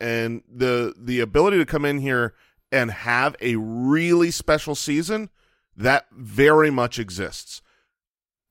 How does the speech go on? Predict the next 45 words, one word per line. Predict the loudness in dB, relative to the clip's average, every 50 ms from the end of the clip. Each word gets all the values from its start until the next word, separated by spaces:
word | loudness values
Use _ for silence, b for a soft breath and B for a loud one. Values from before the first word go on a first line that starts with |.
| _ _
He, | -18 -16 -14
he's | -10 -6 -4 -2 0 2
gotta | 2 2 2
stay | 2 0 0 2
healthy. | 4 4 2 2 0 -4 -6 -8 _ _ _ _ _ _
He | -18 -14 -12
probably | -10 -6 -2 0 2 2 2 0 0 0 0 0
won't. | 0 2 4 4 4 2 0 -6 -18 _ _ _
This | -6 -4 -4 -4
is | -4 -2
a | -2 0 -2 -2 -4 _ _ _ _ _ _ _ _ _ _
worth | -16 -8 0 4 4 4 4 4 0
the | -4 -4
gamble | -2 -2 -2 0 0 0 -2 -2
contract. | -2 -2 -2 -2 0 0 -2 -2 -2 _
They're | -4 -4 -4 -2
not | -2 -2 -2 -2 -2
giving | -4 -4 -2 -2 -2
him | -2 0
a | 0
lot | 2 4 4 4 2
of | 2
money, | 0 -2 0 -2 -2 -6 -8 b b b b b
but | 0 0 0
if | 0 -2
he | -4 -4
comes | -2 0 -2 -2 0 2 2
in | 2 4 2 0 -2 -4 -8 -8
and | -6 -6 -4 -4
stays | -6 -6 -2 -2 -2 -2 -2 0
healthy, | 2 2 2 2 0 -2 -4
he | -4 -4
could | -4 -4 -4 -2
be | 0 -2 -2 -2 -4 _ _ _ _ -12
dominant | -10 -6 -4 -2 0 0 2 2 0 0 -2
in | -2 -2
this | -2 -4 0
role | 2 4 4 4
because | 4 0 -2 -4 -4 -6 B B B
he's | B -6 -2 0
not | 0 0 0
the | 0 -2
pass | -2 0 0 2 0 0 -2
catching | -4 -4 -4 -4 -4 -6 -6
specialist, | -6 -4 -2 -2 -2 -2 -2 -4 -4 -4 -4 -4 -8